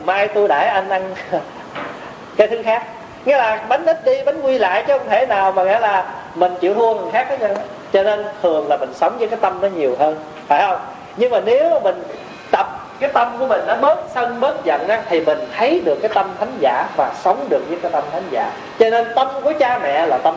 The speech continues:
thánh giả đó. À, cho nên Đức Phật tại sao cứ ca ngợi cha mẹ? Bởi vì con là con thôi,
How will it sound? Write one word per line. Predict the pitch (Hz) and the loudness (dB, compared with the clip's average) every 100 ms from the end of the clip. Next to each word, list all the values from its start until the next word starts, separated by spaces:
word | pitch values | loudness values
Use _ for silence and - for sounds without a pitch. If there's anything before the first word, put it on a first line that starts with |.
| 180 | 0
thánh | 196 | -2
giả | 151 123 160 | 0 0 -2
đó. | 185 - - - - - - - - - - 127 | -6 -12 -16 -16 -14 -14 -14 -16 -16 -16 -10 -8
À, | 113 - - - | -6 -10 -4 2
cho | 226 | 2
nên | 240 | 4
Đức | 254 285 277 | 0 -2 -2
Phật | 175 - | -2 -2
tại | 180 185 | 0 0
sao | 220 240 233 | 0 0 0
cứ | 285 311 | -2 -2
ca | 262 262 262 | 0 2 2
ngợi | 226 156 165 | 2 4 2
cha | 190 226 214 | 2 0 0
mẹ? | 143 156 185 - - - - - - - - - - - | -2 -2 -4 -12 -14 -16 -18 -18 -18 -18 -18 -18 -8 2
Bởi | 196 262 | 2 2
vì | 233 - - - - - - - - - - | -2 -4 -10 -16 -18 -18 -18 -18 -18 -18 0
con | 254 269 285 269 | 6 6 4 2
là | 208 185 - | 2 2 2
con | 233 247 254 | 2 2 0
thôi, | 254 | 0